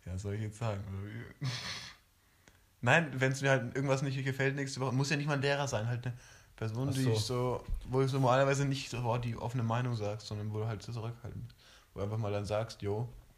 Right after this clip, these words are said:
Speaker 2: Halt das, halt einfach mal die Fresse, wenn du
Speaker 1: Halt.
Speaker 2: keine Ahnung hast.
Speaker 1: Einfach mal die Fresse halten.
Speaker 2: Würde ich, würde
Speaker 1: Ist
Speaker 2: ich
Speaker 1: auch einer,
Speaker 2: unterstützen.
Speaker 1: ich finde es auch schön, dass manche Leute das als, äh, als Abi, als, was ich als Lebensmotto hingeschrieben hat, Hust, Hust, Finn.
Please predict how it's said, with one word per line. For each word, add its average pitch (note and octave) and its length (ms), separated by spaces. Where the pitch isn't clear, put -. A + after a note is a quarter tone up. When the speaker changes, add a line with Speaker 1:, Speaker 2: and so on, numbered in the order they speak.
Speaker 2:
Halt C#3 140
das, - 140
halt F#3+ 120
einfach C#3+ 200
mal G#2+ 120
die G#2 60
Fresse, A2+ 260
wenn - 100
du D3 60
Speaker 1:
Halt. - 20
Speaker 2:
keine B2+ 240
Ahnung B2+ 180
hast. A#2 200
Speaker 1:
Einfach G2+ 260
mal F#2+ 140
die F2 80
Fresse - 520
halten. E2 360
Speaker 2:
Würde G2+ 200
ich, G#2+ 80
würde G2+ 100
Speaker 1:
Ist G2 60
Speaker 2:
ich G#2 60
Speaker 1:
auch A2 60
einer, A2 180
Speaker 2:
unterstützen. G2+ 380
Speaker 1:
ich - 80
finde A2+ 200
es G2 60
auch G2 100
schön, A2+ 260
dass A2 200
manche G#2 280
Leute G2 220
das G2+ 120
als, - 280
äh, F2+ 320
als F#2+ 220
Abi, A#2 240
als, - 300
was G#2 160
ich G#2+ 140
als G2 140
Lebensmotto A2+ 520
hingeschrieben A2 520
hat, G#2+ 240
Hust, A2+ 260
Hust, A2 200
Finn. A#2+ 300